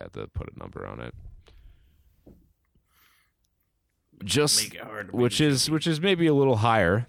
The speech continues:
Speaker 1: than I would give our feature <laughs> movie here today. You people.
Speaker 2: Yeah. Um, I almost, like, part of it's that we, we run it a little long, but, like, I almost just don't wanna talk about this movie. <laughs>
Speaker 1: Yeah,
Speaker 2: It's
Speaker 1: we'll,
Speaker 2: a little hard,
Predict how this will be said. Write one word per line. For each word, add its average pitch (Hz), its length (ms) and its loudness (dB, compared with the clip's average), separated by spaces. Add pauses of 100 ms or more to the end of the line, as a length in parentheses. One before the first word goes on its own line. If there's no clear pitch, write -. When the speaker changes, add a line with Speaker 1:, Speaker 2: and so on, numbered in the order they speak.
(100)
Speaker 1:
than 95 120 2
I 92 80 2
would 90 160 0
give 95 180 0
our 85 120 2
feature 101 420 0
<laughs> 95 160 4
movie 101 260 -2
here 101 220 -4
today. 107 420 -2 (840)
You 208 400 0
people. 73 500 -4 (840)
Speaker 2:
Yeah. 98 180 -14 (680)
Um, 92 480 -6 (420)
I 101 140 -2
almost, 117 520 -6 (320)
like, - 360 -10 (760)
part 117 200 -2
of 117 60 -4
it's 107 140 -10
that 101 140 -4
we, 101 220 -6
we 113 140 -10
run 120 240 -6
it 117 40 -4
a 107 80 -4
little 104 200 -2
long, 95 240 -4
but, 87 160 -8
like, 87 180 -8
I 98 220 -6
almost - 300 -10
just 104 120 -20
don't 80 160 -10
wanna 82 180 -10
talk 76 280 -10
about - 260 -14
this - 160 -18
movie. 92 380 -6 (160)
<laughs> - 160 -12
Speaker 1:
Yeah, 131 360 4
Speaker 2:
It's 131 120 4
Speaker 1:
we'll, 175 440 2
Speaker 2:
a - 20 -2
little 117 360 -8
hard, 123 220 -6